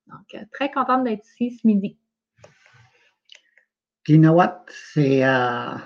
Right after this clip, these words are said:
Speaker 2: c'est un mot que j'aime beaucoup. Et, euh,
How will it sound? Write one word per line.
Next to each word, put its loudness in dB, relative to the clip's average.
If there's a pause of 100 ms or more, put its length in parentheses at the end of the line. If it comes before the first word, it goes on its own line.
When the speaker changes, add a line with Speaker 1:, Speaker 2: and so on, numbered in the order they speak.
(400)
Speaker 2:
c'est -12
un -2
mot 4
que -2
j'aime 0
beaucoup. -6 (800)
Et, -2
euh, -2